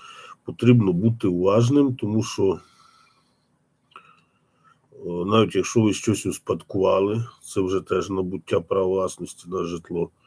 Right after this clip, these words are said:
Якщо ви, вам щось подарували, це теж набуття права власності на житло.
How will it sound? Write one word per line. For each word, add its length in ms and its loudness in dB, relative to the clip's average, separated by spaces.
Якщо 440 2
ви, 400 6
вам 300 4
щось 320 -4
подарували, 1040 0
це 80 -10
теж 500 -2
набуття 600 0
права 380 4
власності 640 -2
на 180 -2
житло. 500 -6